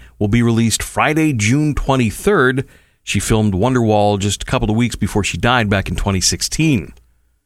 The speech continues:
And The Rock announced that the Moana live-action remake is gonna hit theaters coming up June twenty-seventh of twenty twenty-five. According to Deadline, longtime friends Bradley Cooper and Will Arnett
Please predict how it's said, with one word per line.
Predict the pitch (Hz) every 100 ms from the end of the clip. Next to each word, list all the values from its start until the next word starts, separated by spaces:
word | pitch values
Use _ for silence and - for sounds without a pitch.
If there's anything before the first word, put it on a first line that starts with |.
| _ _ _ _ _ _ 95
And | 135 165
The |
Rock | 135 160 202 147
announced | 131 127 123 131
that | 113
the | 117 110 92 104
Moana | 104 117 139 135 113
live-action | 123 165 180 139 120 120
remake | 113 113 113 113
is | 98
gonna | 107 104
hit | 110
theaters | - 107 104 101 - - _
coming | 110 104
up | 101 101
June | 95 120 139 127
twenty-seventh | - 120 107 101 - 214 196 170 151 - - _ -
of | 104 95 -
twenty | - 98 85
twenty-five. | - 82 71 - 151 107 65 - - - _ _ _ _ _ _ _ _ _ _ _ _ _
According | 110 147 147 135 117
to | 107
Deadline, | 92 127 190 139 135 143 208 185 -
longtime | 107 127 131 131 127 113
friends | - 117 120 113
Bradley | 90 110 156 143 131
Cooper | - 147 - 143 -
and | 110 110
Will | 123 165
Arnett | 156 120 160 202 -